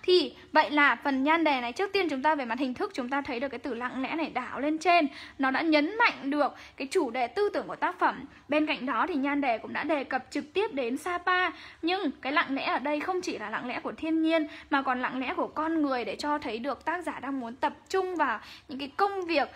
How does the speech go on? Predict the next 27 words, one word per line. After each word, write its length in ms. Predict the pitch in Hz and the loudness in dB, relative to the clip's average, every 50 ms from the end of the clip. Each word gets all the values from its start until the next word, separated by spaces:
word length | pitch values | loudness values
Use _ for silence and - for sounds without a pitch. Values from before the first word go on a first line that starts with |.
| - - - - | -18 -20 -10 -4
lao 240 | 320 359 381 392 392 | -2 0 2 2 2
động 180 | 330 311 - - 262 | 2 0 0 0 -8
của 80 | 202 | -12
con 320 | - - 294 311 311 311 294 | -6 -2 -2 0 2 2 2
người 180 | 269 226 196 | 2 0 -2
nơi 200 | 214 254 294 302 | -2 0 0 2
đây 260 | 294 311 320 320 302 - - - - - - | 4 6 6 4 4 0 -10 -20 -20 -16 -4
để 300 | - 240 190 156 190 254 - - | -2 -2 0 0 -4 -6 -6 0
trả 180 | - 302 226 220 | 0 2 2 2
lời 220 | 240 254 240 233 | 2 2 2 2
cho 140 | 240 294 302 | 0 -2 0
câu 200 | 302 330 320 320 | 4 4 4 4
hỏi 180 | 285 247 - | 4 -2 -6
là 120 | 208 208 202 | -8 -12 -10
Sapa 360 | - 285 269 - - 285 285 | -8 -8 -8 -4 -2 -2 -2
có 120 | 277 254 | -2 -4
lặng 300 | 247 269 302 262 233 254 | 0 2 0 0 0 -4
lẽ 160 | 269 254 - 320 | -6 -6 -6 -8
thật 100 | 311 247 | -8 -8
hay 160 | - - 262 269 | -8 -8 -8 -4
không. 280 | - 285 285 285 233 226 - - - - - _ _ _ _ _ _ _ _ _ - | 2 4 4 4 4 0 -12 -18 -20 -20 -20 _ _ _ _ _ _ _ _ _ -8
Được 120 | 233 233 | -6 -2
không 180 | - 302 294 285 | 0 0 2 6
nào? 240 | 285 277 254 202 - - - - _ _ _ | 6 6 4 4 0 -6 -20 -20 _ _ _
Ok 140 | - 269 269 302 311 311 302 | -8 -6 0 2 2 0 2
chưa? 240 | 339 349 320 262 240 - - - - - - _ - | 2 4 6 4 4 2 -8 -20 -20 -20 -20 _ -2
Nhá. 320 | 294 311 320 349 392 440 | 0 2 4 4 2 0